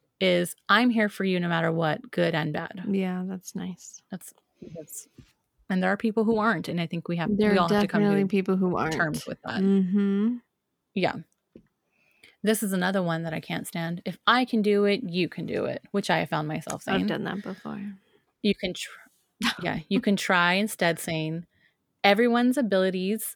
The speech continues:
Speaker 1: and limitations are different, and that's okay. Just do your best."
Speaker 2: Yeah. Mm-hmm.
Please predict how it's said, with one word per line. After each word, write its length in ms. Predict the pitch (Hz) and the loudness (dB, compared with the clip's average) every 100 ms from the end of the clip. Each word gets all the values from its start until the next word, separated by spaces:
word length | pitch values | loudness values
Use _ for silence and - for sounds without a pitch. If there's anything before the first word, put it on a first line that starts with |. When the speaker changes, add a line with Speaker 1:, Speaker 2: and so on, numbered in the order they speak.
| _ - | _ -4
Speaker 1:
and 140 | 180 | -2
limitations 640 | 175 196 - 180 - 185 | 0 -2 -2 -6 -4 -4
are 80 | 214 | -4
different, 460 | 190 165 - 165 - | -2 -4 -4 -6 -4
and 200 | 175 170 | -2 0
that's 280 | 160 - 180 | 0 0 -4
okay. 420 | 175 175 151 156 | -4 -4 -4 -4
Just 300 | 165 160 - | -6 -8 -8
do 80 | 165 | -8
your 180 | 156 | -8
best." 640 | 151 - - - - - - _ _ _ | -8 -8 -10 -14 -20 -20 -20 _ _ _
Speaker 2:
Yeah. 280 | 190 - - 185 180 175 _ _ - | -4 -4 -4 -6 -8 -12 _ _ -8
Mm-hmm. 540 | 202 196 190 180 190 | -2 0 0 0 -2